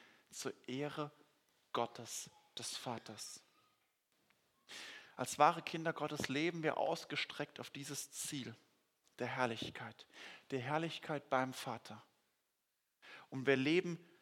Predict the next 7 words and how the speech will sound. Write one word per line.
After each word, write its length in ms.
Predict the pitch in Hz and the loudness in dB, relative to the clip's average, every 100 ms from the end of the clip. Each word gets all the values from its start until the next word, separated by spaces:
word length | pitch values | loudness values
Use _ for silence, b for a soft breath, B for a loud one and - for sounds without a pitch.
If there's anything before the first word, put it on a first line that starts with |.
| b b b _ _ | b b b _ _
von 220 | - 127 | -6 -4
dieser 220 | 135 135 | -4 -6
Quelle, 540 | 139 - - 143 110 - - _ _ _ _ _ - | -4 -6 -2 -2 -2 -8 -18 _ _ _ _ _ -12
dem 100 | 117 | -12
Vorbild 760 | - - - 160 160 156 - | -12 -8 -2 -2 -2 -6 -8
der 80 | 123 | -10
Hingabe, 720 | 117 139 147 135 127 127 127 | -8 -10 -8 -2 -2 -2 -6